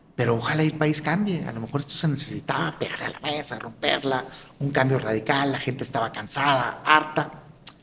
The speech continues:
Y es lo que he tratado de hacer en el Senado, y ahí fue cuando nos reinventamos, ¿no?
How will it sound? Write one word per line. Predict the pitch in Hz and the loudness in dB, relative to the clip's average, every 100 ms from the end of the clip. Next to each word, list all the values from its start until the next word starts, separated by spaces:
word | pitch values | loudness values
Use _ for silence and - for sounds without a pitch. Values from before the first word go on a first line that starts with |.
| - - - - - - - - | -20 -20 -20 -20 -20 -20 -20 -10
Y | 143 143 | 4 8
es | 165 | 8
lo | |
que | 220 | 6
he | - | 2
tratado | 196 190 | 4 6
de | |
hacer | 170 175 | 6 4
en | 175 | 2
el | 160 143 | 0 0
Senado, | - - - - - - | -2 -4 -4 -8 -10 -2
y | 135 | 4
ahí | 135 | 4
fue | 135 151 | 4 2
cuando | 143 131 | 2 2
nos | 117 | 2
reinventamos, | 120 113 104 107 165 180 123 | 2 2 0 2 2 2 0
¿no? | 143 254 | -2 -4